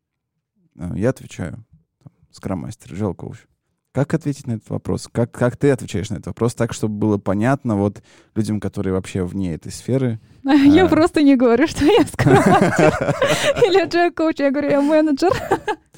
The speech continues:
Speaker 1: Так, ну окей, ну прес-, представь-,
Speaker 2: Ам.
Speaker 1: представим, что, м, ты решила все-таки, ляпнула, не подумав, что ты
Speaker 2: Да, да.
Speaker 1: скрам-мастер, а, и тебя спрашивают, что это такое. А я вот, например, например, я вообще не знаю, что это такое.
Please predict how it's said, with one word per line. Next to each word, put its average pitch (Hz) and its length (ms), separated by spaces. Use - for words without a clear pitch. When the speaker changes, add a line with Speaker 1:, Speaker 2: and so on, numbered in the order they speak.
Speaker 1:
Так, 104 280
ну 123 100
окей, 143 140
ну 123 80
прес-, 131 200
представь-, 233 420
Speaker 2:
Ам. 220 60
Speaker 1:
представим, 131 360
что, 107 600
м, 101 240
ты 107 200
решила 104 480
все-таки, 95 500
ляпнула, 110 580
не 117 140
подумав, 117 520
что - 100
ты 107 120
Speaker 2:
Да, - 0
да. 104 80
Speaker 1:
скрам-мастер, 113 760
а, 104 220
и 107 60
тебя 113 140
спрашивают, 107 460
что - 140
это - 100
такое. 95 380
А 101 100
я 117 160
вот, 110 140
например, 110 380
например, 117 260
я 110 100
вообще 110 260
не 104 100
знаю, 87 320
что - 140
это - 100
такое. - 260